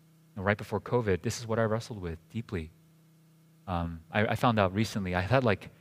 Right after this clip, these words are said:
sharp pains in my chest. I didn't know what they were. And, uh, <laughs> I actually texted a doctor, like, "What is this?"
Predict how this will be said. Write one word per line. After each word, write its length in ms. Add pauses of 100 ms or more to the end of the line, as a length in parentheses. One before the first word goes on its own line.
(120)
sharp 320
pains 380
in 80
my 100
chest. 400 (160)
I 80
didn't 100
know 80
what 120
they 80
were. 320 (680)
And, 160
uh, 120
<laughs> 220
I 60
actually 260
texted 360
a 60
doctor, 420
like, 160
"What 140
is 100
this?" 300